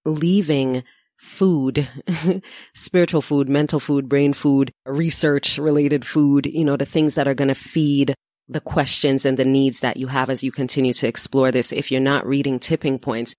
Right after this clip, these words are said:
you're missing those nutrients because they're personal stories. Some of them are based on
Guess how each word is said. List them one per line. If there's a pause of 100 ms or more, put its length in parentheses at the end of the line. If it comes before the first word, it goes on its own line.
(340)
you're
missing
those
nutrients
because (260)
they're
personal
stories. (240)
Some
of
them
are
based
on